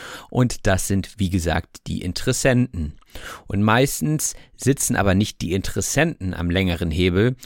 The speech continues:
sondern die Leute, die etwas anbieten. Also die Anbieter sitzen am längeren Hebel. Am längeren Hebel bedeutet so viel wie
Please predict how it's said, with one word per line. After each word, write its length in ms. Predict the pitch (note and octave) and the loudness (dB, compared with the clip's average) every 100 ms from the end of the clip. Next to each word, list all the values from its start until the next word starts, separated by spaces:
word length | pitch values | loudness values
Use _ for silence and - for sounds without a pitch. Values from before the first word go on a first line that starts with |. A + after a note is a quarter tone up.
| - - | -12 -6
sondern 640 | F2+ F#2+ G#2 G#2+ A2 A#2 _ | 0 4 4 4 0 -4 _
die 120 | G2 G2 | 0 2
Leute, 480 | F2+ F2 - F#2+ | 4 4 2 0
die 180 | E2+ G2+ | 0 -4
etwas 400 | - - G#2+ - | -6 -2 -4 -2
anbieten. 640 | B2 C#3 A2 G2 - D#2 - _ - - | 0 2 0 -2 -6 -10 -10 _ -20 -10
Also 220 | F2 F#2+ | -4 -2
die 200 | A2+ - | -2 0
Anbieter 540 | C#3+ F3+ C#3 - F#2 | 0 2 0 0 -2
sitzen 400 | E2+ A2 - B2+ | 0 -2 0 -2
am 180 | A#2+ F#2+ | 0 0
längeren 560 | E2+ F2+ B2+ C3 C3 B2 | 2 2 2 2 0 -2
Hebel. 540 | - - C3+ F2 - - - - - - | -2 2 2 2 -4 -10 -20 -18 -18 -4
Am 140 | C3+ | 0
längeren 340 | F3 F#3+ E3 C#3+ | 2 4 2 4
Hebel 360 | C#3 D3+ D3 | 4 4 4
bedeutet 720 | B2+ G2+ G#2+ G#2 G2+ G#2 G2 - - - | 2 2 4 4 2 0 0 -6 -20 -8
so 140 | G#2 | -4
viel 360 | - G2+ G2 F2+ | -2 2 2 2
wie 240 | F#2 F#2 | 0 0